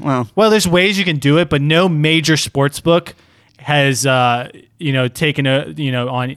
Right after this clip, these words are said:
Speaker 2: uh,
Speaker 1: Is there
Speaker 2: esports.
Speaker 1: some, like, legal stuff with it, or is it just, like, sports betting? They're, they're just, they don't care about it.
Speaker 2: I don't know if there's legal things because I think
Speaker 1: 'Cause
Speaker 2: it's
Speaker 1: they're
Speaker 2: because
Speaker 1: younger,
Speaker 2: they don't
Speaker 1: right?
Speaker 2: know.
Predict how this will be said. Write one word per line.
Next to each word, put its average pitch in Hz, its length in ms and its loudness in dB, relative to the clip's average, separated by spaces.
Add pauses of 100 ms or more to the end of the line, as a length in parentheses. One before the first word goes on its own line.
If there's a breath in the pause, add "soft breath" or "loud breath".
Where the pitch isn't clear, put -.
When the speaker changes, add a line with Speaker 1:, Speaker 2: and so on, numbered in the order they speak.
(120)
Speaker 2:
uh, 143 80 -6
Speaker 1:
Is 147 160 0
there 208 120 0
Speaker 2:
esports. 156 100 4
Speaker 1:
some, 240 120 2
like, 180 180 0
legal 165 540 2
stuff - 300 -4
with 190 100 -4
it, - 140 0
or 131 160 2
is 117 80 0
it 131 80 2
just, 117 180 -4
like, 123 140 -2
sports - 420 -4
betting? 113 540 -2
They're, 123 200 0
they're 127 140 0
just, 110 180 -6
they 123 120 0
don't 104 160 -2
care 95 240 -4
about 82 220 -6
it. - 140 -16 (400)
Speaker 2:
I 220 120 0
don't 302 280 0
know 185 200 4
if 220 80 -2
there's 233 220 0
legal 226 300 0
things 226 300 0
because 185 580 -2 (300)
I 170 160 0
think 247 300 -2
Speaker 1:
'Cause 269 60 2
Speaker 2:
it's 220 100 2
Speaker 1:
they're 240 100 2
Speaker 2:
because 226 240 0
Speaker 1:
younger, 196 160 2
Speaker 2:
they 180 60 -4
don't 190 300 2
Speaker 1:
right? 202 60 -18
Speaker 2:
know. 160 840 2